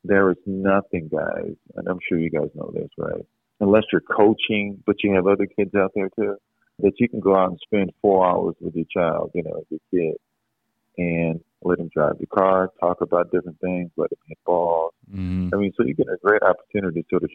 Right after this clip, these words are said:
Speaker 1: shape, you know, the young man that you want him to be.
Speaker 2: Right.
Speaker 1: Just by hanging out playing golf. It's, it's really a unique sport. You can't do it in any other sport.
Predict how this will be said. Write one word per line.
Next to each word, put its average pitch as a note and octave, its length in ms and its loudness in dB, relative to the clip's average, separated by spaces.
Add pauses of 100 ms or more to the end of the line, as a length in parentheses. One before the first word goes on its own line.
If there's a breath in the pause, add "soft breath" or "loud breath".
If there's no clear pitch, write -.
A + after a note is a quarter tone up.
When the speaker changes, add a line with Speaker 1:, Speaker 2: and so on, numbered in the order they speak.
Speaker 1:
shape, F#2+ 200 2 (200)
you F#2 120 -4
know, D2+ 280 -6
the E2 120 -4
young F2 220 0
man E2 160 -2
that E2 200 -2
you D#2+ 60 -4
want D#2+ 140 0
him D#2 120 -4
to D#2 80 -4
be. D#2 380 0 (260)
Speaker 2:
Right. G2 280 0 (220)
Speaker 1:
Just G#2+ 160 -2
by E2 160 0
hanging F2+ 280 0
out F2 180 0
playing E2 260 -4
golf. E2 340 2
It's, - 200 -8
it's - 240 -10
really G#2 200 0
a E2 120 -2
unique D#2+ 220 -6 (100)
sport. D#2+ 240 -2
You E2+ 120 -4
can't B2 160 0
do A#2 140 6
it F#2 60 4
in F2 120 -4
any E2+ 220 -2
other D2+ 160 -2
sport. - 320 0